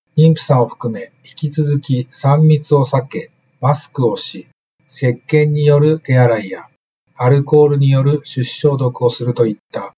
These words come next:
感染予防策をしていただくことが重要です。ポッドキャスト、坂巻一平の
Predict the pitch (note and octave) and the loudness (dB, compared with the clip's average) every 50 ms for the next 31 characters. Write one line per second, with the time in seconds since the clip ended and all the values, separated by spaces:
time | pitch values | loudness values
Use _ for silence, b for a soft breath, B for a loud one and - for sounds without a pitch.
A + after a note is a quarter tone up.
0 | _ _ _ _ _ _ _ - C3+ C3 C#3+ C#3+ - - D#3 C#3+ C#3+ C#3 C#3 C3+ | _ _ _ _ _ _ _ -2 0 2 2 2 2 2 0 0 2 0 0 0
1 | C3+ C#3+ C#3+ C#3 - C#3 B2 - - B2+ A#2+ - - - C3 B2 A#2 B2 B2+ B2 | 2 0 0 0 -2 -6 -6 -4 -2 -2 -2 -2 -2 -4 -4 -4 -2 -2 -2 -2
2 | - _ - B2+ E3+ F3 E3 C#3 A#2 A2 A2 G#2+ G#2+ G2 F#2 - - - - - | -2 _ -8 -2 0 2 2 2 0 -2 -6 -6 -4 -6 -8 -10 -12 -14 -14 -16
3 | - - _ _ _ _ _ _ _ _ _ _ _ _ _ _ _ _ _ _ | -18 -20 _ _ _ _ _ _ _ _ _ _ _ _ _ _ _ _ _ _
4 | _ _ - A2 G#2 - - G2+ - - - - - - F2+ - - _ _ _ | _ _ -6 -6 -6 -4 -6 -6 -6 -6 -8 -10 -12 -14 -16 -16 -16 _ _ _
5 | - - - - - C#3+ C#3 C3+ B2+ B2 - A2+ G#2 F#2 _ _ - G#2+ G2 F#2+ | -20 -12 -10 -2 0 0 2 2 -2 -4 -6 -12 -12 -12 _ _ -10 -8 -8 -8
6 | F#2 F#2+ G2 | -10 -14 -20